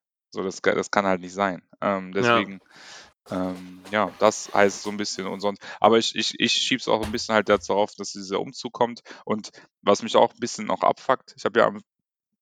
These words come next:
Speaker 1: Entschuldigung, am fünfzehnten meine Masterarbeit abgegeben und wollte ja danach durchstarten mit meinem Jahr. Ich hab aber nicht realisiert,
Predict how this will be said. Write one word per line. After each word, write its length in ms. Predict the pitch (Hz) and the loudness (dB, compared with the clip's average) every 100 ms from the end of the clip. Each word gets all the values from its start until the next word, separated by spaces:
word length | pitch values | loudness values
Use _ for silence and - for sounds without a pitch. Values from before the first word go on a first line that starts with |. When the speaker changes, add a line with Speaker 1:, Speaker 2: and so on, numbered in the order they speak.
| _ _ _ _ | _ _ _ _
Speaker 1:
Entschuldigung, 360 | 107 98 98 - | -4 -4 -4 -6
am 160 | 104 | -8
fünfzehnten 500 | - 131 139 - 113 | -6 -10 -8 -4 -2
meine 160 | 110 101 | 0 2
Masterarbeit 400 | 107 117 120 117 | 2 2 2 0
abgegeben 520 | - 120 123 127 131 - - - | 0 _ 2 2 0 -16 -20 -14
und 160 | 101 | 0
wollte 260 | 107 123 120 | 4 4 4
ja 60 | |
danach 320 | 107 110 107 104 | 4 6 4 2
durchstarten 520 | 123 - - 90 95 | -6 0 2 2 0
mit 60 | |
meinem 160 | 92 90 | -4 -2
Jahr. 380 | 95 95 87 - _ _ _ _ _ _ | 2 4 2 -2 _ _ _ _ _ _
Ich 120 | - | 0
hab 80 | 127 | 4
aber 160 | 131 131 | 4 2
nicht 280 | 127 - - | 0 -6 -2
realisiert, 800 | 104 107 107 117 135 151 - | 4 4 2 2 4 4 0